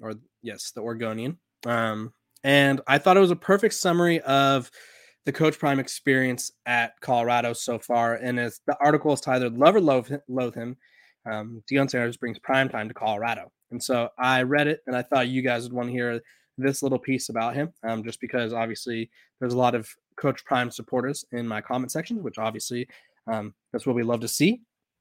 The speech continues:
Um, but he says, "I started to appreciate the animosity directed at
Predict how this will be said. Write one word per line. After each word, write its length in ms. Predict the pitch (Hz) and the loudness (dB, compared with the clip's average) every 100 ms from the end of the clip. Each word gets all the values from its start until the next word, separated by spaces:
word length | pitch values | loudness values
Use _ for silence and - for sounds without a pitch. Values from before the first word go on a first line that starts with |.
| _ _ _ - | _ _ _ -6
Um, 240 | 131 123 117 | 0 0 2
but 100 | 123 | 0
he 60 | |
says, 440 | 127 147 127 110 123 _ _ _ _ | 2 4 4 2 -8 _ _ _ _
"I 120 | 131 143 | 2 4
started 500 | - 165 175 175 175 | 6 8 8 4 2
to 100 | 160 | -2
appreciate 520 | - 147 - 135 127 | 0 0 2 0 0
the 100 | 127 | 0
animosity 480 | 139 135 123 - 131 | 2 2 0 -2 -4
directed 400 | 123 127 123 127 | 0 -2 -2 -4
at 220 | 117 | -6